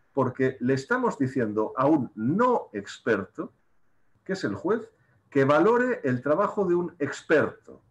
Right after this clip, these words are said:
que es el perito, el biólogo, el ingeniero, lo que sea. Ustedes sa-, saben lo que supone eso. Eso es una barbaridad. Eso es una barbaridad. Es exactamente, como dije, eh, en el Congreso de,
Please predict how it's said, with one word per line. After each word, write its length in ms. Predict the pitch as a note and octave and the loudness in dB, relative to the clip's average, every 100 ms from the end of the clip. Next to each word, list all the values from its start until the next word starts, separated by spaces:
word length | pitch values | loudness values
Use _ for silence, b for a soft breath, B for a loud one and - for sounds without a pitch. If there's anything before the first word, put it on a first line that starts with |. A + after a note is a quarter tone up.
| _ _ | _ _
que 80 | |
es 80 | A#2 | -4
el 140 | A#2+ G#2+ | -2 0
perito, 440 | A#2+ A#2 G#2+ - _ | 2 2 0 -6 _
el 100 | C#2 | -18
biólogo, 640 | C2+ A#2 B2+ A#2 A2+ A2 A2+ | -4 2 4 4 2 2 0
el 80 | G#2 | 0
ingeniero, 440 | G2 - G#2 A2 | -6 -6 -2 0
lo 140 | G#2 | 0
que 80 | F#2 | -4
sea. 260 | F2+ D#2+ C#2 | -10 -12 -14
Ustedes 320 | - - B3 | -12 -10 -10
sa-, 140 | - - | -10 -8
saben 320 | - A#2+ G#2+ | -2 0 0
lo 100 | G#2 | -2
que 100 | G2 | -4
supone 420 | - F#2+ F2+ D#2 | -8 -6 -6 -6
eso. 280 | C2 - - _ _ _ _ _ | -10 -18 -20 _ _ _ _ _
Eso 120 | F#3 | -6
es 60 | |
una 100 | C4+ | -2
barbaridad. 680 | B3 C3 F2 C2+ A2 F3 - _ _ _ _ _ _ _ _ | 0 2 0 -2 -2 -2 -6 _ _ _ _ _ _ _ _
Eso 140 | - | -10
es 100 | A#3 | -6
una 120 | A#3 A#3 | -4 0
barbaridad. 540 | C#3 F#2+ E2 F3+ - | 0 0 0 0 -2
Es 100 | B2+ | -6
exactamente, 840 | - F3 - G3 G#3 A3+ A3+ - _ _ | -8 -6 -2 -2 -2 -2 -2 -4 _ _
como 200 | - C3 | -12 -4
dije, 540 | C#3+ C#3+ D3+ D3+ D3+ B B B - | -4 0 2 2 -2 B B B -10
eh, 300 | A#2+ A#2 A2+ | -2 2 2
en 100 | A2+ | 2
el 100 | A#2 | 0
Congreso 520 | A2+ G#2 A#2+ C3 B2+ | -2 0 0 0 -2
de, 720 | A#2 A#2 A#2 A2+ A2 G#2+ G#2+ | 0 2 2 2 2 2 0